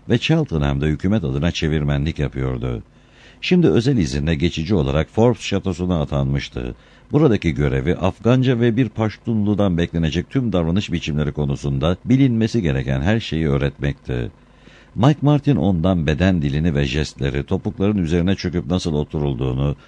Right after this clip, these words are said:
nasıl yemek yendiğini, nasıl yüründüğünü,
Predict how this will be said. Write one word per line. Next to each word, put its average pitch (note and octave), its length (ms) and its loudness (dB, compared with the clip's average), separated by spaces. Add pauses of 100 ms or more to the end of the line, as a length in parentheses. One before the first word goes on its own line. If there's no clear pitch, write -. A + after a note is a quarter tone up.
(140)
nasıl A2+ 220 0
yemek F#2 400 0
yendiğini, C#2+ 500 0
nasıl F#2+ 240 -2
yüründüğünü, C#2+ 680 0